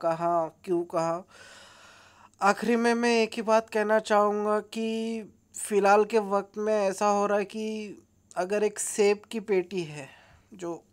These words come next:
एक एप्पल की पेटी है, और उसमें अगर एक एप्पल ख़राब है, तो फ़िलहाल का जो टाइम है,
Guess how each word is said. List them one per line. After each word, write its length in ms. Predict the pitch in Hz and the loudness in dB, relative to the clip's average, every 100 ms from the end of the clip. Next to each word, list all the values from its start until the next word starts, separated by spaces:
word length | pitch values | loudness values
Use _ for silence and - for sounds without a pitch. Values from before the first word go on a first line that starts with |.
| - | -10
एक 180 | 185 180 | -8 -2
एप्पल 320 | 175 165 196 | -2 0 -4
की 120 | 180 | -6
पेटी 420 | 190 185 175 190 170 | -4 -4 -4 -4 -4
है, 340 | 165 165 190 - _ | -4 -8 -10 -20 _
और 240 | - 190 190 | -8 -4 -4
उसमें 520 | 185 208 214 214 214 | -4 -4 -2 -2 -2
अगर 300 | 185 185 196 | -2 0 -2
एक 460 | 185 196 202 - - | -2 0 -2 -2 -4
एप्पल 400 | 175 175 202 202 196 | -2 -2 -2 -4 -4
ख़राब 460 | - 170 175 180 - _ _ - _ 175 | -2 2 2 0 -10 _ _ -20 _ -4
है, 160 | 156 147 _ _ _ _ _ _ _ _ _ - _ _ _ _ _ | -4 -4 _ _ _ _ _ _ _ _ _ -20 _ _ _ _ _
तो 100 | - | -14
फ़िलहाल 840 | 180 - 196 196 208 220 226 226 226 - _ _ - | -12 -2 4 6 8 8 6 4 2 -6 _ _ -2
का 120 | 214 | 0
जो 200 | 202 220 220 _ _ _ _ _ | 2 0 0 _ _ _ _ _
टाइम 520 | 190 185 196 226 214 196 - - | 2 2 2 -2 -6 -10 -14 -8
है, 520 | 196 196 165 - - | -4 -2 -2 -6 -20